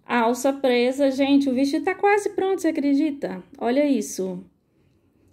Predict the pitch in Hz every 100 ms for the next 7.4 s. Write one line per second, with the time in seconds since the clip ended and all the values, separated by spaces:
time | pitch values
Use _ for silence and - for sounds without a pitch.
0 | _ _ _ _ _ _ _ _ _ _
1 | _ _ - 202 202 202 202 240 247 233
2 | 233 - 220 - 226 - 226 226 240 185
3 | 196 202 240 - 220 220 294 - - _
4 | - 214 226 226 220 214 220 - 214 240
5 | 277 - 254 220 190 170 175 202 247 -
6 | 226 247 - 220 - 262 339 330 285 294
7 | 330 226 156